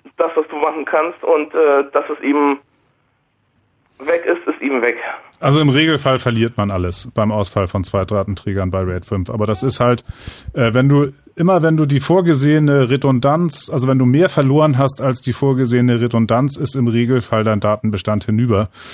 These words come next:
Speaker 2: Und davor kann dich auch Z F S nicht schützen. Denn auch wenn Z F S die Redundanz nicht mehr hat, man kann,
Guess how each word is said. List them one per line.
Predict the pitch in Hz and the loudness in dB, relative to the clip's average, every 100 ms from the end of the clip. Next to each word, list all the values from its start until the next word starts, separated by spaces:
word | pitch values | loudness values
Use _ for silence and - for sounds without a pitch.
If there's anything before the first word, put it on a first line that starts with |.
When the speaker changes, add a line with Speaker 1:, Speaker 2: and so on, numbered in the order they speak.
| - - | -20 -8
Speaker 2:
Und | 123 113 | -2 -2
davor | - 123 - | 0 -2 -2
kann | 127 135 | -2 0
dich | 127 | 0
auch | 127 | -2
Z | - 131 | -2 -2
F | 120 | -2
S | 143 135 | -4 -2
nicht | 98 | -2
schützen. | - 90 - 95 - _ _ _ _ _ _ _ _ _ _ _ _ _ - - - | -2 -6 -4 -8 -8 _ _ _ _ _ _ _ _ _ _ _ _ _ -20 -14 -4
Denn | 107 113 | -2 0
auch | 123 107 | -2 0
wenn | 123 | -2
Z | - 127 | 0 -2
F | 123 | -2
S | 117 135 | -4 -4
die | 147 | -2
Redundanz | 123 123 117 120 117 | 0 0 0 0 0
nicht | 131 - | -2 -2
mehr | 123 | -2
hat, | 123 139 | -2 -4
man | 123 104 | -6 -4
kann, | 135 156 | -2 -2